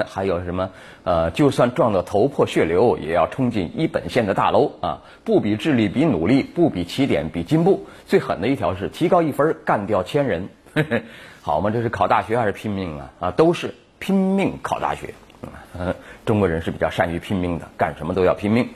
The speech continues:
还有拼命炒股哈。呃，再过几天，五月三十一号是世界无烟日。呃，有个统计说了，中国吸烟人口三点五亿，每年约有一百万人死于与吸烟相关的疾病。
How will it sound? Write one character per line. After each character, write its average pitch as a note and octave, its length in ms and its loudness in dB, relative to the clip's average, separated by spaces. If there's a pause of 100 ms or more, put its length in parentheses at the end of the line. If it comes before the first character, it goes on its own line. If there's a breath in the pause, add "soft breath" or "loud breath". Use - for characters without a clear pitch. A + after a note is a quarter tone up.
(400 loud breath)
还 - 160 -4
有 E2+ 80 2
拼 G#2 200 -4
命 G2 120 0
炒 F2+ 200 0
股 - 180 -4
哈。 G2 300 -2 (800 loud breath)
呃， D2+ 720 0
再 E3+ 160 4
过 D3 100 2
几 F#2 140 -6
天， G#2 200 -4
五 E2 80 -2
月 F#2 120 2
三 B2+ 180 2
十 C3 100 -4
一 D3+ 60 2
号 C#3 180 0
是 F2+ 120 -8
世 G#2+ 260 -2
界 F#2 160 0
无 D#2 180 0
烟 D#3+ 220 4
日。 C3 220 -2 (640 loud breath)
呃， E2 340 2
有 F2 100 2
个 A#2+ 100 4
统 G#2 200 -2
计 A2+ 100 2
说 A#2+ 180 4
了， - 280 2 (500)
中 D3 160 2
国 G#2 320 4 (220)
吸 C3+ 320 -4
烟 A#2 500 2
人 G#2 180 2
口 G2+ 260 0 (100)
三 G2+ 240 0
点 F#2+ 240 0
五 E2 40 -6
亿， F2+ 220 -4 (160)
每 F#2 180 -2
年 E2+ 220 0
约 G2 140 4
有 E2 120 4
一 - 140 0
百 - 160 2
万 G2 160 2
人 E2+ 160 -6
死 - 220 -8
于 E2 240 -4
与 D#2 280 -6
吸 D3 400 0
烟 C#3+ 220 4
相 G#2+ 260 0
关 G2 140 0
的 E2+ 80 0
疾 G2+ 180 -2
病。 A2+ 160 0